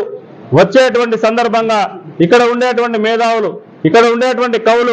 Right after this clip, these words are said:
కళాకారులు, ఇక్కడ ఉండేటువంటి కుల సంఘాల నాయకులు, ఇక్కడ ఉండేటువంటి వ్యాపారవేత్తలు, ఇక్కడ ఉండేటువంటి Chamber of Commerce, అడ్వకేట్స్, డాక్టర్స్, వీళ్ళందరూ కూడా కవితక్క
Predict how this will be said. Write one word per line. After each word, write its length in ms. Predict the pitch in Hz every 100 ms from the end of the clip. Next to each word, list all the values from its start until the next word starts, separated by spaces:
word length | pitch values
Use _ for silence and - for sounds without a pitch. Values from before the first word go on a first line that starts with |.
| 226
కళాకారులు, 560 | 226 240 240 233 220 185 - - - 170
ఇక్కడ 160 | 208 233
ఉండేటువంటి 420 | 247 254 254 240 226
కుల 120 | 233 226
సంఘాల 280 | 240 240 214 220
నాయకులు, 340 | 247 220 220 - - - - -
ఇక్కడ 160 | 165 226 233
ఉండేటువంటి 480 | 254 262 240 247 226 196
వ్యాపారవేత్తలు, 760 | 226 240 247 220 233 233 233 185 - - 131 131 170
ఇక్కడ 140 | 220
ఉండేటువంటి 360 | 247 254 240 208 226
Chamber 280 | 233 240 240
of 60 | - 233
Commerce, 360 | 240 240 190 - - - - -
అడ్వకేట్స్, 560 | 185 240 226 247 185 - - - - - 127
డాక్టర్స్, 520 | 214 247 - 254 214 - - - -
వీళ్ళందరూ 460 | 190 196 226 247 220
కూడా 140 | 220 226 208
కవితక్క 420 | 202 214 226 220